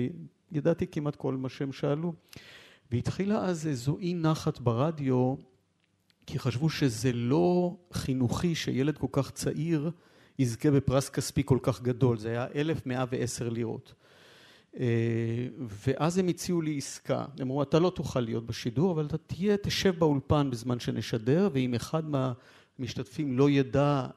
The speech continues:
את התשובה, אנחנו נפנה אליך." וכך היה,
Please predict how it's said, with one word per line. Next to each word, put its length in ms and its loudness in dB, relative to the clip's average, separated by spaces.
את 200 -6
התשובה, 440 -6
אנחנו 220 -8
נפנה 360 -4
אליך." 360 -2
וכך 300 0
היה, 280 2